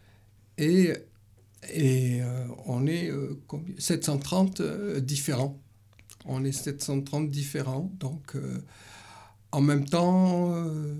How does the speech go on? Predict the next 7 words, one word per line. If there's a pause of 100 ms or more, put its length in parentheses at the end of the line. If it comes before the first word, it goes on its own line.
(420)
ça
fait
comme
une
chaîne, (460)
hein. (1080)
C'est,